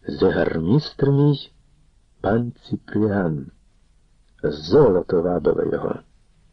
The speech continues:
Не мав нічого, окрім свого потертого оксамитового вбрання і спогадів про фугерів,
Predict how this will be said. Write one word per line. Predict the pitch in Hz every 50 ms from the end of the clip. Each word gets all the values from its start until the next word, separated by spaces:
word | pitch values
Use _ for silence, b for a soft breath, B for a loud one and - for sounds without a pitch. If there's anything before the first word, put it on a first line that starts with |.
| _ _ _ _ _
Не | - 151
мав | 175 196 196 175
нічого, | 160 156 147 - - 160 151 139
окрім | 135 127 - - 123 117
свого | 107 - - 107 107 123
потертого | 120 - - 101 - - 117 123 113 - - 107 98 104
оксамитового | 98 - - 101 92 101 107 - 98 98 95 90 92 87
вбрання | 80 82 90 92 95 95 110 147 147 117 B B B B B B B B B B B B B -
і | - 208
спогадів | 185 - - - 190 156 151 143 139 143 127
про | - 120 127
фугерів, | 127 - - 156 147 107 92 87 76 73 69